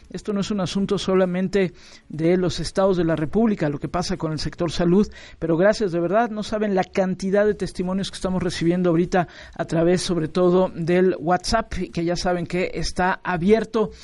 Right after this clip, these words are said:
y también, por supuesto, a través de la línea fija, el cincuenta y cinco cincuenta y uno seis seis ocho novecientos. Vamos con un recorrido para ir cerrando el programa.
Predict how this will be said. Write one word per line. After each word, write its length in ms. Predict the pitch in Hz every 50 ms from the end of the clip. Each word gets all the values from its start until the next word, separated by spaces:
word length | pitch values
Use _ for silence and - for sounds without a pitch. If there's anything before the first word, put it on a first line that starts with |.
| - - - -
y 100 | 220 -
también, 340 | - 202 180 185 190 202 175
por 140 | - 170
supuesto, 400 | - 170 151 165 185 185 - -
a 40 | 180
través 300 | - 175 165 185 190 175
de 80 | 170 185
la 140 | 175 165 165
línea 400 | 175 190 196 190 190 185 180 -
fija, 480 | - - 240 254 - - 240 214 - - - - - -
el 120 | - 165 156
cincuenta 440 | - 226 220 202 202 180 165 175 180
y 40 |
cinco 280 | 170 - 196 185 190 180
cincuenta 460 | - - 214 202 - 185 170 156 165
y 60 | 170
uno 160 | 175 175 175 -
seis 260 | - 185 185 170 -
seis 240 | - 175 170 - -
ocho 320 | - 175 - - 190 180
novecientos. 680 | 180 165 160 160 - - 170 170 165 - 196 180 - -
Vamos 240 | 269 277 302 269 -
con 160 | - 269 285
un 120 | 330 320
recorrido 560 | 294 277 247 - 240 247 247 302 339 320 294 -
para 140 | 240 233
ir 80 | 254 233
cerrando 400 | - 269 247 220 254 247 240 240
el 80 | 226 220
programa. 420 | 214 214 233 254 262 269 262